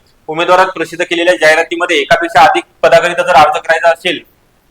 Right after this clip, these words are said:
तीन चार पदाकरिता तुम्हाला वेगवेगळे शुल्क भरावे लागणार आहेत. ओके, त्यानंतर आहे ऑनलाइन अर्जाचा तपशील, अर्ज करायचं संकेतस्थळावरती प्रसिद्ध करण्यात तपशील, वेतन श्रेणी, सूचना, अटी सगळं काही या ठिकाणी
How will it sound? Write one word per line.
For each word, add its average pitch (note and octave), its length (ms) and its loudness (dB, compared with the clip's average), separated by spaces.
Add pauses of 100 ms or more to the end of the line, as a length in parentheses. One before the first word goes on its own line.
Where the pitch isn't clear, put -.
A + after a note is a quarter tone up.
तीन D#3+ 140 -10
चार E3+ 200 0
पदाकरिता E3+ 400 2
तुम्हाला E3 340 0
वेगवेगळे E3 400 0
शुल्क D#3 300 -8
भरावे D3+ 400 2
लागणार D#3 320 2
आहेत. C#3+ 280 2 (480)
ओके, F#3+ 240 0 (280)
त्यानंतर F#3 360 2
आहे G3 280 4 (500)
ऑनलाइन F3+ 360 2
अर्जाचा F3+ 360 2
तपशील, F#3+ 540 -4 (260)
अर्ज D3+ 300 0
करायचं F3+ 720 0
संकेतस्थळावरती F3 720 0
प्रसिद्ध E3+ 400 -6
करण्यात E3+ 320 -4
तपशील, E3+ 320 -8
वेतन D#3+ 260 -4
श्रेणी, E3+ 360 -8 (500)
सूचना, E3+ 400 -4
अटी E3 280 0
सगळं D#3+ 300 0
काही E3 180 2
या D#3+ 140 4
ठिकाणी D#3 480 -4